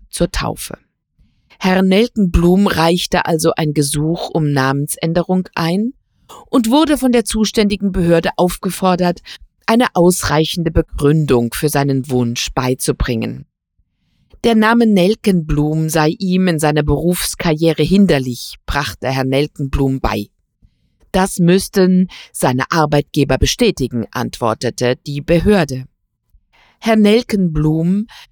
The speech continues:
begab sich zu seinen Arbeitgebern in die Direktion der Prager Commerzbank, trug ihnen sein Anliegen vor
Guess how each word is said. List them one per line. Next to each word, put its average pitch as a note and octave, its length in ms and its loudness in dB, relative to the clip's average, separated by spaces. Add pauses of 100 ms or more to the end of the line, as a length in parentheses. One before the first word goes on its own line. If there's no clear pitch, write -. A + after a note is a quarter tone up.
(100)
begab C#3+ 400 0
sich - 240 -6
zu D3 80 -8
seinen C3+ 360 -2
Arbeitgebern D#3+ 1040 -2
in F3+ 160 -2
die F#3 140 -2
Direktion G3+ 840 0
der F3+ 160 0
Prager D3+ 480 -2
Commerzbank, D#3 1000 -4 (800)
trug B3 420 2
ihnen A3+ 360 4
sein D#3+ 260 0
Anliegen G3 560 0
vor F3 540 0